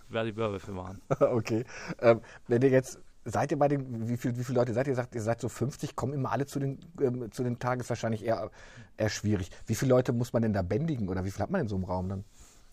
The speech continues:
Speaker 1: Ja, zur Zeit sind wir immer so schon an die zwanzig Kinder.
Speaker 2: Oh, das ist
Speaker 1: ungefähr.
Speaker 2: ja eine gute Zahl.
Speaker 1: Ja.
Speaker 2: Ja.
Speaker 1: Ähm, es, es, es schwankt immer mal wieder, aber wir sind,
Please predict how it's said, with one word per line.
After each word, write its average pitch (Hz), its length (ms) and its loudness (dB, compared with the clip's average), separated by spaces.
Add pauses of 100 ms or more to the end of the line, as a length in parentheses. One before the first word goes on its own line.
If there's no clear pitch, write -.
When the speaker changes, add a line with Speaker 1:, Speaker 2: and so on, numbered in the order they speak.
(600)
Speaker 1:
Ja, 107 180 -8
zur - 180 -10
Zeit 123 320 -4
sind 151 140 -6
wir 151 100 -4
immer 147 180 -4
so 139 240 -4 (580)
schon 143 200 -4
an 135 120 -2
die 139 100 -6
zwanzig - 360 -8
Kinder. 190 320 -4 (500)
Speaker 2:
Oh, 127 100 2
das 87 100 -2
ist 90 60 0
Speaker 1:
ungefähr. 143 200 0
Speaker 2:
ja 123 60 0
eine 117 100 -6
gute 127 180 -8
Zahl. 123 320 2 (160)
Speaker 1:
Ja. 135 180 -10 (340)
Speaker 2:
Ja. 107 180 -2 (520)
Speaker 1:
Ähm, 110 420 -6 (100)
es, 104 100 -12
es, - 440 -16
es 117 460 -18
schwankt 131 300 0
immer 110 340 -6 (440)
mal 107 340 -8
wieder, 101 300 -8 (160)
aber 101 300 -10
wir 107 80 -14
sind, 110 300 -14